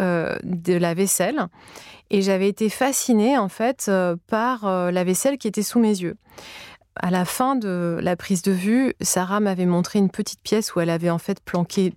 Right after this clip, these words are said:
tout ce qui n'allait pas chez elle, <laughs> tout son bordel. Et j'avais retenu en fait de ce moment à la fois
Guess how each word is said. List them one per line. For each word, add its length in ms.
tout 180
ce 100
qui 140
n'allait 240
pas 160
chez 220
elle, 360
<laughs> 240
tout 140
son 220
bordel. 500
Et 100
j'avais 280
retenu 460
en 100
fait 200
de 120
ce 160
moment 480
à 140
la 160
fois 420